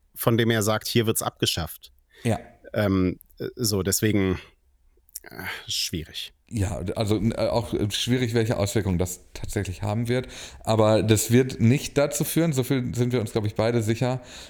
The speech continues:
Speaker 2: ähm, dass die Dis-, die im, im, im mittlerweile komplett toxisch verrohte Diskussionskultur auf X,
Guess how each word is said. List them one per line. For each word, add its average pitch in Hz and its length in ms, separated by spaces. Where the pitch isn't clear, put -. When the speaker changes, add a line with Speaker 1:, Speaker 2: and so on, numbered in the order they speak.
Speaker 2:
ähm, 101 440
dass 101 260
die 101 240
Dis-, - 320
die 104 300
im, 104 260
im, 101 260
im 117 200
mittlerweile 110 440
komplett 123 420
toxisch - 420
verrohte 113 380
Diskussionskultur 113 840
auf 101 140
X, - 240